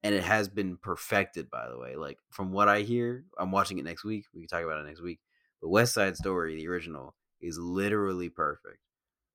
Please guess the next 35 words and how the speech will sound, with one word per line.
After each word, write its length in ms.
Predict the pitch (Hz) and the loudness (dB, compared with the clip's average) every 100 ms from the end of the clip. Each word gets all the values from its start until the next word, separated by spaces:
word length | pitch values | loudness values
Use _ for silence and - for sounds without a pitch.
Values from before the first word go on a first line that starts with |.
| - | -6
And 140 | 90 | 0
he's 220 | 101 98 | 0 0
trying 520 | - 107 98 98 95 90 | 0 4 4 4 -2 -6
to 220 | 101 92 | -8 -8
build 340 | 80 95 95 | -2 0 2
on 160 | 90 87 | 0 0
top 260 | 90 87 95 | 0 0 0
of 40 | |
that 160 | 95 85 | -2 -2
with 120 | 87 | -4
something 360 | 95 87 90 85 | -8 -6 -8 -6
new, 520 | 90 92 101 104 104 _ _ | -6 -4 -4 -6 -10 _ _
a 100 | 90 | -4
movie 220 | 92 95 | -2 -2
that's 180 | 87 80 | -2 -2
led 260 | 85 87 80 | -2 -2 0
by 160 | 87 | 0
Ansel 380 | 87 87 90 87 | 0 -4 -4 -4
Elgort 240 | 82 92 - | -2 -4 -4
with 340 | 87 85 78 _ _ _ _ | -4 -6 -6 _ _ _ _
seemingly 560 | - - 123 120 113 104 | -6 4 6 6 6 4
no 240 | 98 101 | 4 4
original 440 | 98 92 87 90 85 | 2 0 -4 -6 -6
score. 500 | - 87 87 92 90 | -4 -2 2 2 0
Like, 140 | 90 87 | -2 -2
it's, 220 | 95 - | -4 -6
the 120 | 92 | -4
score 580 | - 107 104 98 95 92 | -2 2 4 4 2 -2
is 160 | 90 85 | -10 -2
the 100 | 87 | 2
same 300 | - 90 90 | 2 2 -2
as 120 | 85 | -6
before, 460 | 85 85 87 85 82 | -10 -14 -6 -2 -2
of 100 | - | -4
course 420 | 90 90 92 - | -2 -2 -4 -12